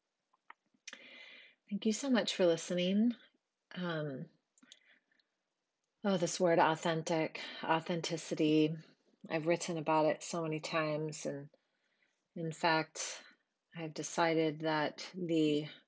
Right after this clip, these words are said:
memoir of my life, when I finally sit down and write it, will be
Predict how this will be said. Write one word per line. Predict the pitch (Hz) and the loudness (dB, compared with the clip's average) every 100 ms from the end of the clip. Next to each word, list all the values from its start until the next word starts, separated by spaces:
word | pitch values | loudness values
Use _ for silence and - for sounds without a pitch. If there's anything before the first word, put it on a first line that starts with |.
| _ _ _ _ _ _ | _ _ _ _ _ _
memoir | 165 165 165 175 170 156 151 147 147 | -4 0 0 0 0 0 2 2 0
of | - 143 | -2 -4
my | 156 147 | -6 -6
life, | 147 151 143 147 - - | -2 0 0 -2 -6 -10
when | 156 139 | -8 -8
I | 143 | -8
finally | - 151 147 139 | -8 -8 -8 -10
sit | - 151 - | -6 -8 -6
down | 156 151 147 | -4 -4 -4
and | 139 | -6
write | 147 147 | 0 2
it, | 156 156 - _ - - _ _ _ _ | 2 0 -6 _ -20 -20 _ _ _ _
will | 175 160 | -2 0
be | 147 156 151 147 147 | 2 2 2 0 -2